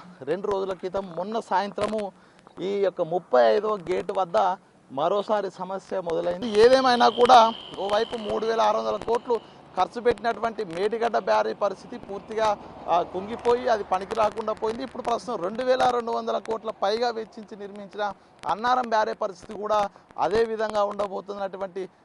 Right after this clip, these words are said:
కాళేశ్వరం ప్రాజెక్టు నిర్మాణంలో ప్రధానంగా ఉన్నటువంటి మేడిగడ్డ అన్నారం బ్యారేజ్లు ఈ విధంగా డ్యామేజ్ అయ్యి చుక్క నీటిని కూడా నిల్వ ఉంచే పరిస్థితి లేదు. అంటే, కాళేశ్వరం ప్రాజెక్టు మొత్తంగా లక్ష కోట్లకు పైగా వచ్చిన కాళేశ్వరం ప్రాజెక్టే తెలంగాణకు చుక్క నీరు అందించలేని పరిస్థితి అయితే ఉంది.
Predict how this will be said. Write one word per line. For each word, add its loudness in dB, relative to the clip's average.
కాళేశ్వరం 0
ప్రాజెక్టు -2
నిర్మాణంలో -4
ప్రధానంగా 0
ఉన్నటువంటి -6
మేడిగడ్డ -6
అన్నారం 2
బ్యారేజ్లు -2
ఈ -8
విధంగా 0
డ్యామేజ్ 0
అయ్యి -4
చుక్క 2
నీటిని -2
కూడా 2
నిల్వ -6
ఉంచే -8
పరిస్థితి -4
లేదు. 0
అంటే, -2
కాళేశ్వరం 4
ప్రాజెక్టు 2
మొత్తంగా 0
లక్ష -2
కోట్లకు -2
పైగా -2
వచ్చిన -10
కాళేశ్వరం -2
ప్రాజెక్టే -4
తెలంగాణకు -2
చుక్క -4
నీరు 0
అందించలేని -6
పరిస్థితి -4
అయితే -4
ఉంది. -8